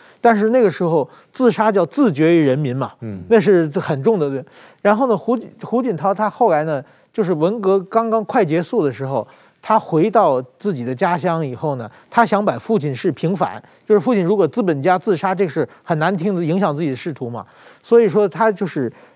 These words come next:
Speaker 1: 请客，请了就是说，呃，他们当时他们那个家里的县长啊，这各，各有关处长、有关人士，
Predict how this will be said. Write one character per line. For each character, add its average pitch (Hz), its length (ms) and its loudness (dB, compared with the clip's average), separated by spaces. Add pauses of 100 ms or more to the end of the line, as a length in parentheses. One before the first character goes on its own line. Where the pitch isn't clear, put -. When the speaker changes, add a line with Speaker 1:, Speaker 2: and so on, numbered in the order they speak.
Speaker 1:
请 131 280 -2
客， 214 440 0
请 135 200 -8
了 160 160 -2
就 165 160 -2
是 143 160 -4
说， 160 300 0 (380)
呃， 147 260 -2
他 208 180 0
们 190 120 0
当 202 180 2
时 180 140 -4
他 175 120 0
们 180 80 0
那 170 80 2
个 139 180 0
家 175 260 0
里 135 100 -2
的 123 80 -6
县 165 260 2
长 113 220 -6
啊， 131 80 -6
这 139 100 -6
各， 165 180 0
各 156 280 0 (220)
有 151 200 -4
关 185 240 0
处 185 200 -2
长、 123 200 -6
有 135 120 -10
关 170 200 -2
人 151 140 -4
士， 147 240 -6